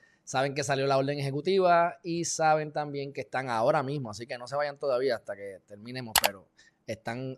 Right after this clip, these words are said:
o comenzaron, están por comenzar las vistas, la continuación de las vistas de la impugnación por la alcaldía, eh, de San Juan. Y vamos a hablar un poco sobre eso. Así que, no sin antes, quiero decirles que todo sigue viento en popa, mi gente.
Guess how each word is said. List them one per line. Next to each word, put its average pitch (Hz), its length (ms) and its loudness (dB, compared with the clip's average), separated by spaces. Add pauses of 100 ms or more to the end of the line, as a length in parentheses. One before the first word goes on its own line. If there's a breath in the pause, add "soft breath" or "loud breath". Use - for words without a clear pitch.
(120)
o 120 100 -6
comenzaron, 127 540 -2
están 120 180 -6
por 131 160 -8
comenzar 120 340 -6
las 110 200 -2
vistas, 120 340 -8
la 107 100 -6
continuación 107 480 -2
de 131 60 -4
las 120 160 0
vistas 123 340 -4
de 113 220 -4 (540 soft breath)
la 123 80 0
impugnación 120 480 -8
por 120 80 -6
la 127 60 2
alcaldía, 127 600 -2 (540)
eh, 120 340 -2
de 123 100 -4
San 147 180 0
Juan. 139 200 -2 (560 soft breath)
Y - 80 -16
vamos 117 180 -6
a - 20 -2
hablar - 180 4
un - 60 2
poco 131 160 -4
sobre 135 260 0
eso. 135 220 -8 (800)
Así 120 180 -8
que, 143 200 4
no 147 180 -2
sin 175 180 0
antes, 151 360 -2 (340 soft breath)
quiero 135 180 2
decirles 151 440 0 (360)
que 127 180 -4
todo 143 280 0
sigue 156 200 0
viento 151 280 -4
en 139 60 -8
popa, 135 220 -2
mi 127 120 -8
gente. 143 400 -8